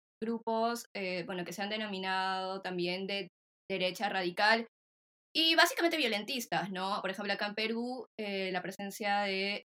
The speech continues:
la resistencia, ¿no? Como digo, los insurgentes, los combatientes y otros grupos.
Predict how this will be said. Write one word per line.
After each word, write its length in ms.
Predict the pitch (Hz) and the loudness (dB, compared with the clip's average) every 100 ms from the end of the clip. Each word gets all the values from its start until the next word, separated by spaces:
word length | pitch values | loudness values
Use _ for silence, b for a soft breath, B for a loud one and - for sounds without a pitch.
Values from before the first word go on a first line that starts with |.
| - | -4
la 100 | 180 | -4
resistencia, 880 | 180 190 - 294 277 262 247 240 240 | -4 -4 4 6 6 2 4 6 6
¿no? 380 | 214 214 220 226 | 2 0 -2 -2
Como 120 | 180 | -4
digo, 120 | 185 | -4
los 140 | 190 | -4
insurgentes, 560 | 180 190 - 254 247 233 | -8 -12 -4 -2 -2 -2
los 120 | 226 | -4
combatientes 520 | - 175 214 233 226 | -2 -2 0 0 0
y 80 | 214 | -2
otros 260 | 208 208 226 | -6 -6 -4
grupos. 460 | 220 214 233 226 | -4 -2 0 0